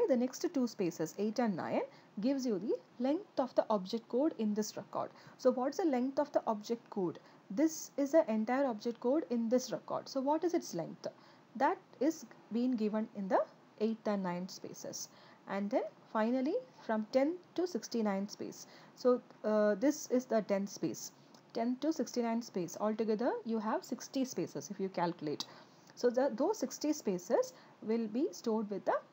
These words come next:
object code represented in hexa-, hexadecimal. So here you can see, um, two columns per byte. So one and four, that is, uh, two columns.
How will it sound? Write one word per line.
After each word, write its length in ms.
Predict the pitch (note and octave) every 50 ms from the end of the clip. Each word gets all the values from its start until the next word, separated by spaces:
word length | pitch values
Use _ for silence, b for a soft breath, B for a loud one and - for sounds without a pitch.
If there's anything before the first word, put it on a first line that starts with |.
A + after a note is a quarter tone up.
| -
object 440 | G#3+ G3+ G3+ F3+ F#3 G3+ G3+ - -
code 240 | - - D#3+ E3+ -
represented 420 | G3+ G3+ - G#3 - A#3+ A3 G#3+
in 100 | A#3 C#4+
hexa-, 380 | D#4+ - - - - F3+ - - - - - -
hexadecimal. 680 | G#3 F#3+ - - G3 F#3 - - - - - - - - - B B B B B B B B B B
So 240 | - - D4+ D4 D4+
here 240 | C4+ C#4 D4+ D#4
you 160 | E4 D#4 C#4+ C4
can 220 | - C#4 C4 B3
see, 260 | - - B3 B3+ E4+ A4+ B B B B - -
um, 720 | G#3+ G#3+ G#3+ G#3+ G#3+ G#3+ G#3+ G#3 G#3 G#3 G#3 G#3 G#3+ - - - - - - - - - - - - - - - - - - - - - - - - - - - - - - - -
two 180 | D4 D4 E4 E4+
columns 460 | - C4+ A#3+ B3 B3+ D#4+ A#4+ - -
per 280 | - - C#4 D#4 E4 C4+
byte. 420 | G3 G3+ F#3 D#3 F3+ - - - B B B B B
So 160 | - - C4
one 240 | B3+ B3 B3+ C4 D4
and 140 | D#4+ E4 D#4+
four, 280 | - - B3 G#3 E3+ - - - - - - - - -
that 160 | A#3 A3+ C#4+
is, 140 | C4+ - -
uh, 120 | A3+ A3 G#3+ -
two 140 | C4+ C#4
columns. 480 | C4 A3+ G3 E3 F3 E3+ F3 - -